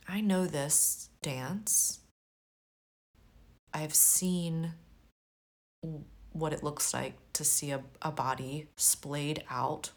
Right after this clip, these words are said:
with no life in them," which for most of us is, again, most Americans coddled. We don't know what that looks like. And I think it really does something to, to our humanity when we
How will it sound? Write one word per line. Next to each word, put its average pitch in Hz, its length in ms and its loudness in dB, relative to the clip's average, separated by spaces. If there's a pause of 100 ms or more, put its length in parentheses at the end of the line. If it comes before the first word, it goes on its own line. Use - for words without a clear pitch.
with 143 200 -10
no 143 220 0
life 139 640 -2 (640)
in 156 200 0
them," 165 340 -4 (760)
which - 220 2
for 220 160 2
most 233 300 6
of 359 100 4
us 370 300 8 (160)
is, 220 320 4 (140)
again, 185 440 2 (100)
most 175 320 2
Americans 208 640 2 (140)
coddled. 160 540 4 (520)
We 226 260 4
don't 220 300 6
know 196 100 8
what 196 160 4
that - 160 0
looks - 200 -2
like. - 320 -4 (880)
And 175 120 4
I 165 60 2
think 196 280 0
it - 100 0 (160)
really 202 580 2 (400)
does 156 240 6
something 135 500 0 (200)
to, - 280 -2
to - 180 0
our 143 300 0
humanity 160 760 -2 (460)
when 160 280 0
we 151 200 -4